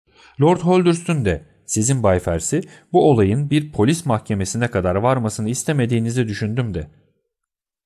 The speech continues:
"Aman tanrım," diye atıldı müşterimiz. "Çalınan kağıtların bütün bu ıstıraplı haftalar boyunca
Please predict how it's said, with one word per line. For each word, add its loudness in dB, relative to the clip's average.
"Aman 4
tanrım," -2
diye 2
atıldı -2
müşterimiz. -10
"Çalınan 2
kağıtların 2
bütün 0
bu 2
ıstıraplı 0
haftalar 0
boyunca 0